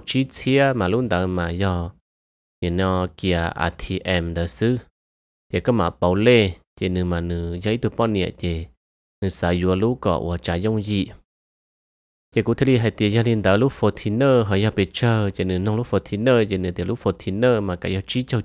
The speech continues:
chua chia số nó. Đây là cũng cho cá chỉ dùng. Chị cũng thấy hai tiền, ô, gia kỳ bảo linh đỡ, chị chê lại vua lũ nè, nó, và lý vô sư. Ta chỉ mà gia kỳ bảo linh đỡ, chị cũng chỉ tao muốn nhớ giàu thế chị, chị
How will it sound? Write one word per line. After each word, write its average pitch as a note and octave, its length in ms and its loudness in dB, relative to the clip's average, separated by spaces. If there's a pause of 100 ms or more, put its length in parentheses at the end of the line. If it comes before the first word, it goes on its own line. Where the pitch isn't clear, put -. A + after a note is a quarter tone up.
chua B2+ 200 2
chia B2+ 460 -2
số B2 280 -2
nó. G#2 280 0 (720)
Đây F#2+ 160 2
là F2+ 100 2
cũng F2+ 180 -6
cho G2+ 80 0
cá A2+ 160 0
chỉ F2 220 -4
dùng. F2+ 260 -4 (1000)
Chị F#2 60 -4
cũng G2 140 -4
thấy A2+ 200 -2
hai G2+ 140 0
tiền, F#2+ 200 -2
ô, F#3+ 280 0
gia B2+ 140 4
kỳ F2+ 320 -2
bảo F2 180 -2
linh G#2 160 -2
đỡ, F#2+ 320 4
chị F#2 240 0
chê G2 340 -2
lại F#2 320 -2
vua F#2 160 0
lũ A#2 220 0
nè, F#2+ 160 -2
nó, F2+ 260 -2
và E2+ 120 -6
lý F2 180 -4
vô A2+ 280 0
sư. C3 260 -2 (960)
Ta C#3 120 2
chỉ A2+ 160 -2
mà G#2+ 120 4
gia A2+ 140 4
kỳ G2+ 260 0
bảo F#2 140 0
linh A2 180 0
đỡ, G2 220 4
chị G2 360 0
cũng F#2+ 220 -6
chỉ - 160 -10
tao A2 120 2
muốn B2 200 0
nhớ B2+ 220 2
giàu F#2 340 0
thế C3 160 -2
chị, F2+ 460 -2
chị G#2+ 160 0